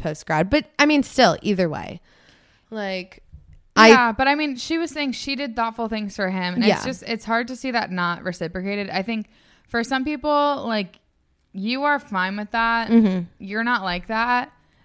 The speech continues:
Speaker 2: but I am. Like,
Speaker 1: Yeah.
Speaker 2: I think we're, we're different in that way. And one, like, Kevin is a really good gift giver. He's better than I am, but I also love gift giving. So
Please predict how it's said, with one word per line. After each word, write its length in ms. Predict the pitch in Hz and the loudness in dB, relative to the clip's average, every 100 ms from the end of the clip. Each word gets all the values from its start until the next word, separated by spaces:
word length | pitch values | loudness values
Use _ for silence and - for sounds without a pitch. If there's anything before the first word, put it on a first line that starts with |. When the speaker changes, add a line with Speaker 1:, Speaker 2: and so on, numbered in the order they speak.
| _ | _
Speaker 2:
but 260 | 208 196 175 | 0 0 2
I 420 | 185 185 180 175 | 2 2 0 -4
am. 380 | 160 135 - - | -10 -12 -12 -8
Like, 180 | 208 202 | -2 4
Speaker 1:
Yeah. 80 | 208 | 6
Speaker 2:
I 340 | 175 160 160 190 | 6 4 2 0
think 60 | 165 | 0
we're, 20 | |
we're 140 | 196 | -2
different 300 | 190 185 196 | -2 -4 -4
in 60 | 180 | -6
that 100 | 170 | -6
way. 100 | 165 - | -8 -4
And 340 | 214 202 190 _ _ _ _ _ - | -4 -4 -10 _ _ _ _ _ -12
one, 420 | 208 240 277 285 | -2 0 0 0
like, 180 | 262 208 _ _ _ _ _ _ _ _ | -4 -6 _ _ _ _ _ _ _ _
Kevin 300 | 208 233 262 | 0 0 0
is 160 | 269 247 | -4 -4
a 20 | |
really 220 | 254 247 | -4 -2
good 160 | 240 220 | -4 -2
gift 260 | 226 226 | -4 -4
giver. 480 | 240 214 233 226 220 | -8 -4 0 0 0
He's 300 | 196 226 214 | -2 -4 -2
better 260 | 208 202 190 | 0 0 0
than 100 | 175 | -2
I 160 | 190 | -4
am, 180 | 208 208 | -4 -4
but 100 | 202 | 0
I 200 | 190 202 | 0 0
also 340 | 190 185 190 202 | 0 -2 -4 -4
love 240 | 202 190 | -4 -4
gift 200 | 208 196 | -6 -8
giving. 280 | 202 202 202 | -8 -6 -6
So 320 | 190 185 175 | -4 -4 -4